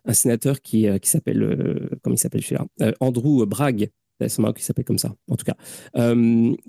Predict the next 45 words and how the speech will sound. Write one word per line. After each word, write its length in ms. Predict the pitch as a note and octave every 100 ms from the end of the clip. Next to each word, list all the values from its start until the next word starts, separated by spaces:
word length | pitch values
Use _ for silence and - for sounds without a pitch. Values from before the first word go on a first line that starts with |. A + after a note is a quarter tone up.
| -
qui 320 | D#3+ D#3+ D3
a 120 | C3+
proposé, 760 | C3 B2+ B2 A2+ B2 C3 C3 -
euh, 420 | A2+ G#2+ G#2 G#2+ -
un 320 | G#2+ G#2+ G#2+
projet 280 | - D3+ C#3+
de 80 |
loi 340 | A2 A2 A#2+ F3+
pour, 360 | - B2+ A#2
euh, 240 | A2 G#2+ G#2+
la 220 | G#2+ G#2+
régulation 560 | A2 A2 A2+ - C#3 C#3
des, 420 | B2 A#2 B2 B2
euh, 600 | A2 G#2+ G#2 G#2 G2+ G2+
des 180 | G2+ G2+
assets 200 | G#2+ -
digitaux, 440 | A2 G#2+ G2+ - D#3+ _ - - _ -
euh, 160 | A2 -
en 220 | - B2+
Australie, 480 | B2 - B2 A2+ D3+
et 100 | A#2
ça 140 | A2 -
a 40 |
été 220 | G#2+ C#3+ C#3
rejeté. 520 | A2+ C3+ B2 - - _ _
Et 100 | A2+
donc, 320 | G#2+ B2 B2
euh, 120 | G#2 G2
du 160 | G#2+
coup, 160 | - D3
on 100 | A#2+
se 60 |
dit, « 100 | A2
Bon, 160 | A#2+ G#2+
bah, 320 | G#2 A2 A2
euh, 340 | B2 A2+ G#2 G#2+
ok, 220 | - -
donc 160 | B2 -
en, 60 | B2
en 260 | - -
Australie, 320 | - - A#2
ils 60 | A#2
sont 160 | - G2+
pas 160 | G#2+
prêts. » 320 | - D3 D#3